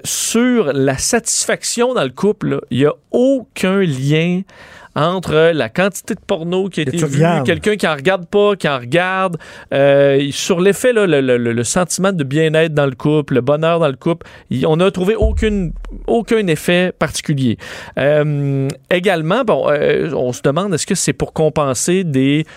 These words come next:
Speaker 1: certaines déficiences dans le couple. Semble que non. La seule exception, le statistique qu'on a retrouvée,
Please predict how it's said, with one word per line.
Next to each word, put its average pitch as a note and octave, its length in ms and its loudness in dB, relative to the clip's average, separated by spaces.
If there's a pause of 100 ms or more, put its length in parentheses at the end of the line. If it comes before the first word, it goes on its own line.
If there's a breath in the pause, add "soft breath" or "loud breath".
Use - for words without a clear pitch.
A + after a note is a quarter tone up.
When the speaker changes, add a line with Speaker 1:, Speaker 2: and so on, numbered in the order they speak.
Speaker 1:
certaines D#3+ 320 -2
déficiences E3 640 -2
dans D3+ 120 4
le C#3+ 60 0
couple. G#3 320 2 (240 loud breath)
Semble G#3+ 420 0
que - 120 -2
non. D3+ 320 2
La D3+ 140 0
seule G#4 240 0
exception, A3+ 520 -2
le B2+ 220 2
statistique - 540 -4
qu'on D#3 140 0
a D#3 40 -2
retrouvée, E3 440 -2